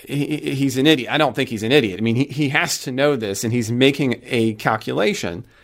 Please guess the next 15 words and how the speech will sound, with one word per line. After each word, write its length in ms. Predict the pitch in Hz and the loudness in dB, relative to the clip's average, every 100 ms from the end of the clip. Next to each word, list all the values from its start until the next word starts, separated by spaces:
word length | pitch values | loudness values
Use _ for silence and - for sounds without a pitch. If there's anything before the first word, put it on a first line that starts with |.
| - _ _ _ _ _ | -20 _ _ _ _ _
But 200 | 226 220 | -4 0
the 100 | 220 | -2
thing 400 | - 220 254 269 | -2 0 2 2
that 120 | 208 | 0
we 220 | 180 165 | 0 0
know 560 | 156 98 139 107 57 - _ _ _ _ - | 2 0 0 0 -4 -10 _ _ _ _ -4
is, 220 | 165 156 | -2 2
is 160 | 165 147 | 0 0
that 160 | 160 | -2
there 300 | 170 156 156 | 0 0 0
are 480 | 151 151 147 139 135 - - _ | 0 2 4 2 -2 -8 -20 _
fewer 840 | - - - 160 226 233 226 214 202 | -20 -16 -8 -2 0 2 2 2 0
and 280 | 151 131 120 | -2 -2 -4
fewer 480 | - 165 165 160 143 | -6 0 2 2 2
individuals. 540 | 135 131 135 120 | 0 2 2 2